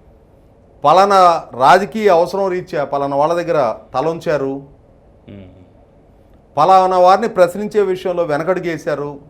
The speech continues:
Speaker 1: ఈ మాట అనేది ఆయన గురించి నేను వినలా ఈ రోజు దాకా. మొక్కవోని పోరాట దీక్షతో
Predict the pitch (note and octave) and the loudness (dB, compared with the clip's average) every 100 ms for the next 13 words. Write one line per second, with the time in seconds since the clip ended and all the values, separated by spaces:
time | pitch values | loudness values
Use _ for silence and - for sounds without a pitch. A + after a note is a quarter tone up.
0 | _ _ _ _ _ _ _ _ _ _ | _ _ _ _ _ _ _ _ _ _
1 | F3+ G3+ F3 D3+ F3 B3 B3 A#3+ A#3 G3 | -8 -6 -4 2 4 6 4 0 -2 0
2 | F3+ F3+ E3+ F#3+ F#3+ E3+ D3+ E3 D#3 C#3+ | 0 -2 -6 -10 -8 -6 -6 -6 -6 -4
3 | C#3+ G#2+ G#2 - - _ _ _ _ _ | -6 -6 -10 -10 -20 _ _ _ _ _
4 | _ _ _ _ _ _ _ _ _ _ | _ _ _ _ _ _ _ _ _ _
5 | _ _ _ _ G2+ A#2+ D3 - G#3 G#3 | _ _ _ _ -8 -4 -4 -2 2 4
6 | G#3 G#3 - F3 F3 F3 E3+ C#3 - - | 4 2 0 2 2 2 0 -4 -6 -14
7 | - F#2+ | -14 -14